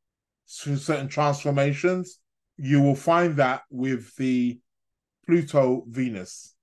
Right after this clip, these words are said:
So do watch out for that. But it's extremely resourceful. Remember, Venus is also connected with money. Pluto's connected with money. Pluto's the planet of wealth. He's the lord of the underground, lord of the subterranean world.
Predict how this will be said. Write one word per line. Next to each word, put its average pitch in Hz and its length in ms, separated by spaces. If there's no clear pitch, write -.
So 170 220
do 196 180
watch 226 240
out 185 220
for 135 100
that. 107 200
But 196 100
it's 214 120
extremely 240 500
resourceful. 208 800
Remember, 220 360
Venus 220 380
is 196 100
also 214 260
connected 214 440
with 214 120
money. 226 200
Pluto's 311 460
connected 185 400
with 147 160
money. 113 420
Pluto's 233 360
the 208 100
planet 208 300
of 175 160
wealth. 196 360
He's 165 120
the 165 120
lord 214 360
of 202 140
the 208 100
underground, 143 680
lord 202 280
of 220 100
the 208 80
subterranean 196 880
world. 117 380